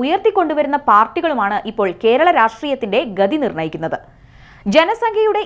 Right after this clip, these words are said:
ഇരുപത്തൊൻപത് ശതമാനത്തോളം വരുന്ന ഈഴവർക്ക് ഇക്കാര്യത്തിൽ ഒരു റോൾ പോലുമില്ല. ഇരുമുന്നണികളിലെയും രണ്ടാം നിര നേതാക്കളിൽ നല്ലൊരു പങ്കും സംഘടിത മതങ്ങളിൽ നിന്നുള്ളവരാണ്. സമുദായം വോട്ട് ബാങ്കായി മാറി അവകാശങ്ങൾ പിടിച്ചു വാങ്ങാനുള്ള കഴിവ് നേടുക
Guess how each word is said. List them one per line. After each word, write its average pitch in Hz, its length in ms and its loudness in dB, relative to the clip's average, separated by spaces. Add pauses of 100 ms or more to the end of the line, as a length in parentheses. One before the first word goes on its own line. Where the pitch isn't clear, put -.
ഇരുപത്തൊൻപത് 359 600 -2
ശതമാനത്തോളം 339 640 0
വരുന്ന 285 220 0 (160)
ഈഴവർക്ക് 233 460 2 (400)
ഇക്കാര്യത്തിൽ 320 520 2 (180)
ഒരു 302 120 0 (100)
റോൾ 233 200 6 (100)
പോലുമില്ല. 196 340 -2 (720)
ഇരുമുന്നണികളിലെയും 330 840 4 (140)
രണ്ടാം 247 400 2
നിര 349 120 0 (100)
നേതാക്കളിൽ 277 460 0 (260)
നല്ലൊരു 359 380 2
പങ്കും 277 260 0 (180)
സംഘടിത 302 400 -2 (100)
മതങ്ങളിൽ 269 360 0 (100)
നിന്നുള്ളവരാണ്. 208 580 0 (760)
സമുദായം 427 520 4 (100)
വോട്ട് 302 340 0
ബാങ്കായി 349 420 0 (100)
മാറി 214 260 0 (220)
അവകാശങ്ങൾ 349 640 0
പിടിച്ചു 320 380 -2
വാങ്ങാനുള്ള 269 460 2 (140)
കഴിവ് 311 340 2
നേടുക 262 240 -2